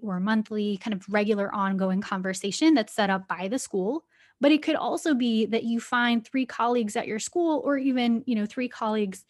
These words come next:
that are not part of your school community, but just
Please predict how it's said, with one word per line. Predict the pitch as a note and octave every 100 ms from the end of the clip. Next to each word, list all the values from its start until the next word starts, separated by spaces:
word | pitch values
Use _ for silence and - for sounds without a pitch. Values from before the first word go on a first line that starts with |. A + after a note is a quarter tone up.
| _ _ _ _ _
that | G#3+ G3 - -
are | G#3+ G3+
not | F#3+ F3+ D4+ G#3+ _
part | - G3 G3
of | F#3+ F#3
your | G3+ G3
school | F#3+ A3+ F#3+
community, | F#3+ G#3 C4 E4 A3 G3+
but | G3 G3 G3
just | G3